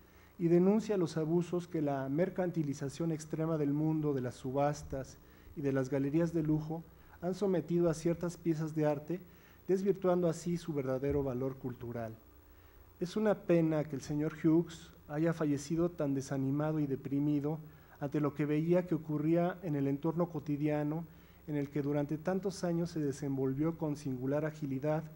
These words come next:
como un punzante y robusto observador y comentarista de los fenómenos artísticos emanados desde el ámbito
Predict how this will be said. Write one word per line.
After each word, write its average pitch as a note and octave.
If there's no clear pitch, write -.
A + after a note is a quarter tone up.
como D#3+
un F#3+
punzante F3
y E3+
robusto D3
observador C#3+
y D#3
comentarista D3
de D3
los D3
fenómenos F3
artísticos D#3
emanados C#3+
desde B2+
el C3+
ámbito C#3+